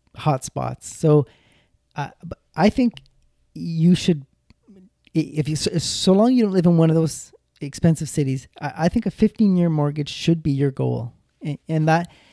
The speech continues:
so I'm willing to borrow money for a house. It's going up in value, but I, I don't want this to be a drain on my, my whole, my whole working career, have this boat anchor of a mortgage tied to me. So I want that paid off in fifteen years.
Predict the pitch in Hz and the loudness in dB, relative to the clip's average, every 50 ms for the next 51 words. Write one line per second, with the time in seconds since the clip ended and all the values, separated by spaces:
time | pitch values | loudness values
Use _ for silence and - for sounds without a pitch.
0 | _ _ _ _ _ _ - 185 175 160 170 175 196 196 214 226 226 220 202 208 | _ _ _ _ _ _ -2 -2 0 2 2 2 4 4 4 4 2 2 0 0
1 | 208 202 190 190 190 - 196 190 165 156 160 160 151 - - - _ _ _ _ | 2 2 2 0 0 -2 -2 -2 0 0 0 -2 -4 -8 -14 -20 _ _ _ _
2 | - 147 - - 165 170 185 190 196 196 175 165 151 151 151 147 147 147 - _ | -10 -10 0 4 6 6 6 4 2 0 0 2 2 2 2 0 0 -2 -4 _
3 | _ _ _ _ _ _ _ 165 - - - 165 165 - - - 180 214 277 254 | _ _ _ _ _ _ _ -8 -8 -6 -10 -10 -10 -10 -6 -2 -2 0 0 -2
4 | 220 185 175 - - 165 165 156 147 135 143 147 151 160 165 156 147 143 139 139 | 0 -2 -4 -4 -2 -2 0 0 2 4 4 4 4 4 2 2 2 0 0 -2
5 | 147 147 139 135 135 - - - 160 160 156 170 - 170 151 139 143 117 151 175 | -2 -2 -2 -2 -2 -2 2 4 4 6 4 2 0 -2 -2 -2 0 2 2 2
6 | 170 156 151 160 160 - 180 151 - - 147 143 147 156 156 131 117 143 135 139 | 4 4 2 2 2 2 -2 -2 -2 -2 0 0 2 2 0 0 -2 -4 -2 -2
7 | 147 135 - - 160 127 117 156 160 175 170 170 156 147 135 - 147 135 135 135 | -4 -4 -4 -6 -12 -2 2 4 4 4 2 -2 -4 -4 -2 -2 -2 0 2 2
8 | 135 139 147 165 190 190 135 - - - - 135 127 - 131 127 123 120 - - | 4 4 4 2 2 0 -8 -10 -12 -10 -10 -10 -10 -10 -10 -10 -10 -8 -6 -4
9 | 151 135 - _ _ _ _ - 170 185 214 226 214 - 151 139 - 156 165 156 | -4 -4 -4 _ _ _ _ 0 0 0 0 0 -2 -2 -2 0 0 0 2 0
10 | 147 139 - - 123 - - 156 - - 170 156 147 - 135 - - 64 131 131 | 0 -2 -4 -8 -8 -4 -4 -4 -4 -4 -4 -4 -4 -4 -4 -4 -6 -8 -10 -12
11 | - - - | -16 -20 -20